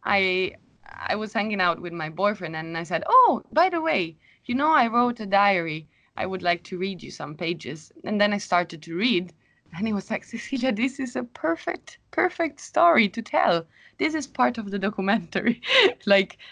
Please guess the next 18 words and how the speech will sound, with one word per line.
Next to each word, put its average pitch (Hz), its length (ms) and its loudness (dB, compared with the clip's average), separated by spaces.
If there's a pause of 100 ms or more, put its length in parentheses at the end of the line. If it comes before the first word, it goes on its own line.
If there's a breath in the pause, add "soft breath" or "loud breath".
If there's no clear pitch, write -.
(100)
we, 208 140 -2
we 233 140 8
should 240 240 2
use 233 540 2
what 180 280 -2
you 180 100 -2
wrote 175 560 2 (520)
to 165 200 -2
tell 160 360 2
the 151 160 -4
Arctic 160 280 0
fox - 240 -6
story." 87 420 -4
Because, 240 560 -2 (560 loud breath)
because 226 320 4
we 226 120 2
thought 226 440 2
that, 202 360 2